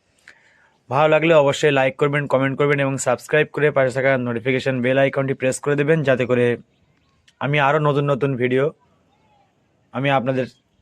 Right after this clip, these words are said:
চ্যানেলে ছাড়তে পারি এবং সেই ছাড়া ভিডিওগুলো সবার আগে আপনাদের চ্যানেল, আপ-, আপনাদের ফোনে বা আপনাদের কাছে পৌঁছে যায়। তো চলুন দেরি না করে শুরু করে দেওয়া যাক, কী আছে চাকরির সংবাদ। দেখতে পাচ্ছেন যে এনআইএসিএল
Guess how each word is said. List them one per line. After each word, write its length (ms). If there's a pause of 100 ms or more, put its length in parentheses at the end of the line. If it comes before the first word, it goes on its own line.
চ্যানেলে 360
ছাড়তে 300
পারি 260
এবং 120 (100)
সেই 160
ছাড়া 220
ভিডিওগুলো 360 (240)
সবার 320
আগে 140 (100)
আপনাদের 340
চ্যানেল, 220 (160)
আপ-, 240 (160)
আপনাদের 340
ফোনে 200 (680)
বা 180
আপনাদের 360
কাছে 220
পৌঁছে 340
যায়। 160 (1600)
তো 100
চলুন 260
দেরি 180
না 80
করে 200
শুরু 140
করে 140
দেওয়া 180
যাক, 260
কী 180
আছে 200
চাকরির 400
সংবাদ। 300 (800)
দেখতে 240
পাচ্ছেন 320
যে 60 (260)
এনআইএসিএল 800